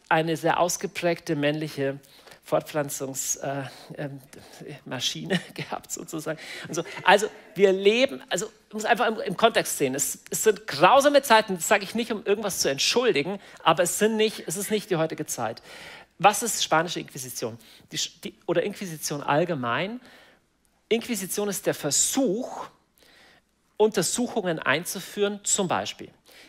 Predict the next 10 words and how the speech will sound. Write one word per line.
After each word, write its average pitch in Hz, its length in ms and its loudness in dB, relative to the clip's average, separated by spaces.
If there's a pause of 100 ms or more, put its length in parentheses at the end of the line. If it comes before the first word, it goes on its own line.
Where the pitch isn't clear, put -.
In 165 80 -2
Spanien 202 640 2
bekehren 180 420 -2
sich 185 200 -10
im 156 80 -8
fünfzehnten 190 560 -6
Jahrhundert 170 640 -2
Juden 180 560 -8
zum 165 200 -4
Christentum. - 540 -12